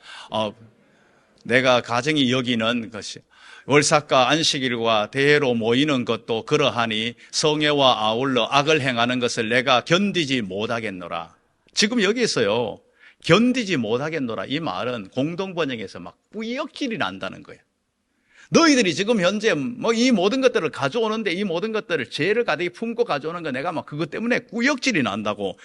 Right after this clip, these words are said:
그렇게 지금 현재 표현하고 있다는 것입니다.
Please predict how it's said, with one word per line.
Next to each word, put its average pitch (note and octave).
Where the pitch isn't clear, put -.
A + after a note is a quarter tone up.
그렇게 A#3
지금 G#2+
현재 G2+
표현하고 D3+
있다는 G#2
것입니다. E2